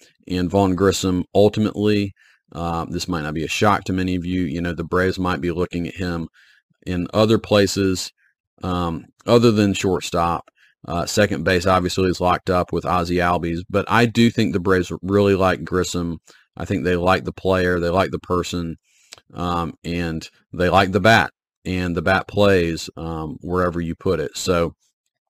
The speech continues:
I could see the Braves, um, I'm going off on a little bit of a tangent here, but I could see the Braves,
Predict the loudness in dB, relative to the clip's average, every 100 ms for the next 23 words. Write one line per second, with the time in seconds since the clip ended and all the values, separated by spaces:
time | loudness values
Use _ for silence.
0 | _ _ -20 0 4 6 6 4 2 2
1 | 4 2 -2 _ -20 -10 -4 2 6 6
2 | 4 0 -8 -8 -6 -4 -4 -6 -10 _
3 | _ -4 0 2 2 -2 -2 -2 -2 -2
4 | -6 -6 -6 -6 -8 -6 -4 -4 0 4
5 | 4 2 0 0 0 0 0 2 2 -2
6 | -8